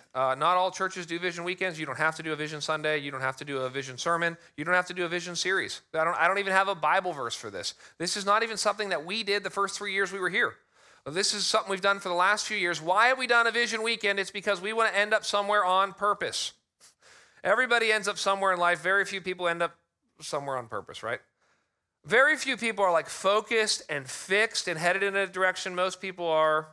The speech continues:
floating, right? I mean, not you, I'm sure, but, but some people are.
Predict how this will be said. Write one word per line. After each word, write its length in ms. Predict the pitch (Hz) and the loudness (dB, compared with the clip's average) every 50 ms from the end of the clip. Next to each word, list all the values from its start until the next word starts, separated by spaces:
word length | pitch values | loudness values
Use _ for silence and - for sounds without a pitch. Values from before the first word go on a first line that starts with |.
| _ _ _ _ _ | _ _ _ _ _
floating, 380 | _ _ 127 117 95 87 71 69 _ _ _ _ _ _ _ _ _ _ _ _ | _ _ -10 -8 -8 -10 -12 -16 _ _ _ _ _ _ _ _ _ _ _ _
right? 220 | - 113 120 123 - _ | -10 -8 -8 -8 -10 _
I 40 | 127 | -10
mean, 200 | 127 131 127 127 | -10 -10 -6 -4
not 180 | 135 143 131 120 | -2 -2 -2 -2
you, 160 | 131 113 98 | -6 -8 -8
I'm 80 | 95 101 | -8 -8
sure, 180 | - - 78 | -10 -10 -10
but, 200 | 85 104 - - | -8 -10 -12 -12
but 120 | 117 110 - | -14 -12 -8
some 160 | - 113 101 | -8 -8 -8
people 240 | 101 90 80 - 57 | -8 -12 -14 -14 -14
are. 140 | - - | -14 -14